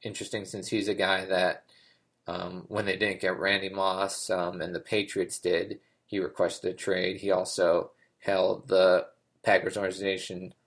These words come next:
hostage for several years doing his retirement stuff. And it's totally fine what he did, but for him to criticize Watson for it s-,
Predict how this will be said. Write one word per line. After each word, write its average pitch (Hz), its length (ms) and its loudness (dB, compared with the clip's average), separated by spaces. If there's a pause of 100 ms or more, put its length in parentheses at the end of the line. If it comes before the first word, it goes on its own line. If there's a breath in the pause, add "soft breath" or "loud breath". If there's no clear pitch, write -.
hostage 92 500 0
for 98 160 -6
several 98 680 4 (420 soft breath)
years 98 680 -2 (480)
doing 98 200 0
his 92 120 -8
retirement 98 420 -4
stuff. 117 200 4
And 135 100 0
it's 131 180 0
totally 139 360 6
fine 127 340 0
what 117 160 6
he 107 60 -4
did, 113 280 2
but 101 200 -2
for 101 180 -4
him 101 280 -8
to - 280 -2 (720 loud breath)
criticize 107 500 2
Watson 101 380 2
for 95 280 2
it 90 80 -2
s-, - 400 -12